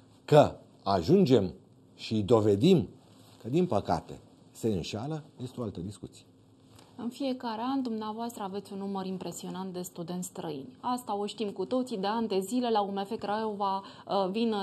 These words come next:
Speaker 2: tineri din toate colțurile lumii. Care este situația în acest moment? Aveți la fel tineri veniți? Și vreau să vă întreb dacă doar din Europa <clears throat> sau la fel cum am întâlnit la administrarea afacerilor și din cele mai îndepărtate colțuri ale lumii.
Speaker 1: Da, să știți că, uh, uh, studenții noștri, uh,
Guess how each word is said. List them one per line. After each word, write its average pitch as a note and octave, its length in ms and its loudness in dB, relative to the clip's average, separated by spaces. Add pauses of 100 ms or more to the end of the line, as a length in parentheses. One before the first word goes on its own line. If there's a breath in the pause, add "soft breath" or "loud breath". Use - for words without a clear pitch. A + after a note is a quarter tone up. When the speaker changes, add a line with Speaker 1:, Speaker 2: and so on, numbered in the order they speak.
Speaker 2:
tineri A3 300 -2
din F#3 160 -4
toate F#3+ 220 -4
colțurile F#3 540 -4
lumii. F3 220 -4
Care D4 240 -6
este C#4+ 200 -6
situația B3+ 520 -6
în D#3+ 60 -8
acest E3 300 -12
moment? D#3+ 280 -8
Aveți G3+ 320 -4
la A3 160 -2
fel A3+ 160 -6
tineri G#3+ 340 -6
veniți? G#3+ 340 -2 (220 loud breath)
Și B3 100 2
vreau D4+ 180 2
să D#4+ 100 -4
vă D#4+ 60 0
întreb D4+ 200 -2
dacă B3+ 220 -2
doar C#4 240 0
din D#4 160 -2
Europa D4 500 0 (120 loud breath)
<clears throat> - 160 0
sau C#4 100 6
la C4+ 100 6
fel D4+ 140 -2
cum D4 120 -4
am C4+ 120 0
întâlnit C4 340 0
la C4 80 0
administrarea A#3+ 580 -2
afacerilor B3 580 -2
și - 100 -10
din B3+ 320 2
cele B3+ 180 -2
mai A#3+ 140 0
îndepărtate A3+ 460 -8
colțuri G#3+ 320 -4
ale G3 200 -2
lumii. G3+ 280 -6 (440 loud breath)
Speaker 1:
Da, G#2+ 180 0 (180 loud breath)
să - 120 -8
știți C3+ 260 -6
că, B2 460 2
uh, F#2+ 800 -4
uh, E2 160 -8 (180)
studenții G#2+ 500 -6
noștri, G#2+ 560 -4
uh, G2+ 60 -4